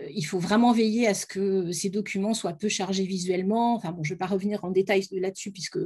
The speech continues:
Audrey l'a, l'a déjà présenté, mais par exemple, un document qui serait, euh, euh, très, très, très abondant en termes de, de tableaux, de schémas, et cetera. Et là, ça pollue, ça peut vraiment polluer la compréhension du document,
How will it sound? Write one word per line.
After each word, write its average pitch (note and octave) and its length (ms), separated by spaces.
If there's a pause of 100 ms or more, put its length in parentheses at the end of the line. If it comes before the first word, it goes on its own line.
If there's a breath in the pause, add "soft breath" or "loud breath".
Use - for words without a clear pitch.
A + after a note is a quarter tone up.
(120)
Audrey G3 320
l'a, D#3+ 180
l'a E3+ 160
déjà F3+ 240
présenté, G3+ 420
mais F#3+ 120
par F#3 120
exemple, G3+ 300
un G3+ 80
document G#3 540 (260 loud breath)
qui G#3 140
serait, A3 440
euh, F3+ 200 (320 loud breath)
euh, E3+ 160
très, G3 540
très, F3 680 (520)
très G#3+ 260
abondant A3+ 560
en G#3 120
termes A3 260
de, G3+ 220
de G3 140
tableaux, A#3 520
de G#3 120
schémas, A3+ 640
et G3 80
cetera. A3 520
Et F#3+ 120
là, A3+ 120
ça G#3+ 140
pollue, A3 440 (260 loud breath)
ça F#3 120
peut G3+ 120
vraiment A#3 340
polluer B3+ 380
la F#3+ 100
compréhension A#3 800
du G#3 160
document, G#3+ 640